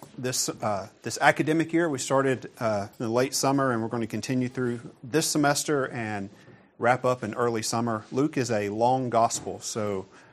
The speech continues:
that's why we end up having a lot on any given Sunday. This past week, I was, I listened to the radio when I'm driving into work, and this past week,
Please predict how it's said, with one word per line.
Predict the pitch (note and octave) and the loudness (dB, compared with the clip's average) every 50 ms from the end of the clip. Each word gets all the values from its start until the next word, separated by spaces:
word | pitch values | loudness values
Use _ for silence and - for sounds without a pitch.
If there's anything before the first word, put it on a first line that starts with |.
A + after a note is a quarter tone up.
| - _ _ - | -20 _ _ -8
that's | - A2+ A#2 - - | -2 -2 0 0 2
why | C3+ B2+ | 2 2
we | B2 A#2 A#2 - | 4 2 0 -2
end | B2+ B2 B2+ B2 | -2 0 2 2
up | A#2 A#2 - | 2 2 0
having | - B2+ A#2+ A#2 A#2 A2 G#2 | 0 0 0 2 0 -2 -4
a | G2 | -4
lot | G2+ G2+ G#2 A2+ A2 F2 - | -2 0 2 2 2 0 -2
on | - A2 G#2+ - | -6 -10 -8 -6
any | A2+ A2+ A#2 G#2+ | -4 -4 -4 -2
given | G#2 G#2+ G#2 G2+ G2 G2 | -4 -4 -6 -4 -6 -8
Sunday. | - - G#2+ G2+ G2 F#2 F#2 F#2+ G#2 - - - _ _ _ _ _ _ _ _ _ _ _ _ _ _ _ _ _ - - - | -6 -8 -6 -6 -6 -6 -6 -8 -8 -14 -20 -20 _ _ _ _ _ _ _ _ _ _ _ _ _ _ _ _ _ -20 -10 -2
This | - D3 - | 0 2 8
past | - G3 F3 E3 - | 10 10 10 10 8
week, | F#3 F3+ F#3+ F3+ F#3 | 6 4 6 8 8
I | D#3+ | 8
was, | D3+ C#3+ C3+ B2 - - - - - | 8 8 6 2 -2 -4 -6 -4 0
I | C3 | 2
listened | C#3 E3 D#3+ - E3 D#3 | 4 4 4 4 2 2
to | D3+ | 4
the | C3+ | 4
radio | C3 C3 C3 C#3 C#3 C3+ B2+ B2+ | 6 6 6 6 6 6 6 4
when | B2+ B2 B2 A#2+ | 4 2 0 -2
I'm | A#2 A2+ A#2+ A#2 - - | -2 -4 -4 -8 -6 2
driving | C#3+ C3+ C3 B2+ B2 A#2+ | 6 6 8 8 6 2
into | A2+ A2+ A#2 | 0 -2 -2
work, | A2+ A2+ A#2+ B2 B2 A#2+ - - - | 2 2 2 2 2 0 -6 -12 -8
and | - B2+ A#2+ A2+ G#2+ G#2 G2 G2 - - - - - - - - - | -4 -2 -2 0 0 -2 -4 -6 -10 -16 -20 -20 -20 -20 -16 -8 -4
this | C#3+ C3+ | -4 2
past | - F3+ E3+ F3 E3+ - - | 8 10 10 10 10 6 4
week, | F3 F3+ F3+ - - - | 4 4 4 2 -6 -12